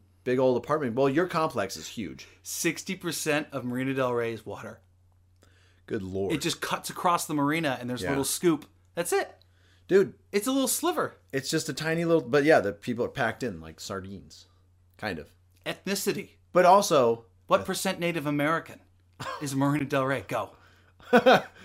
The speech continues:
Speaker 1: One percent.
Speaker 2: Specifically Mohawk and or Cherokee Indian. Go.
Speaker 1: Wow.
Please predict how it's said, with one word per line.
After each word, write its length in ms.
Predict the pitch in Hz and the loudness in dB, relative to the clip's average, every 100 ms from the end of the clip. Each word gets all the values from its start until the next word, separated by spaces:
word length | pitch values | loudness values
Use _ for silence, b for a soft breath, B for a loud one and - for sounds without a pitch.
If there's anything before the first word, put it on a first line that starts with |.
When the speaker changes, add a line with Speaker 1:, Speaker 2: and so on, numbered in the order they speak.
| - - | -10 0
Speaker 1:
One 920 | 214 - 185 - 143 131 139 127 160 | 2 2 0 0 -4 -2 0 -2 -2
percent. 460 | 139 127 117 - 104 | -4 -6 -6 -4 0
Speaker 2:
Specifically 840 | 226 277 285 269 233 185 165 165 - | 4 4 4 2 4 6 6 4 -2
Mohawk 760 | 175 196 220 175 170 156 - - | 6 8 8 8 8 8 4 -2
and 220 | 180 185 | 2 4
or 200 | 175 156 | 4 4
Cherokee 500 | - 185 175 170 147 | 4 4 4 2 -4
Indian. 420 | 131 131 117 107 - | -6 -6 -6 -10 -8
Go. 120 | 135 | 0
Speaker 1:
Wow. 300 | 110 90 - | 2 2 -2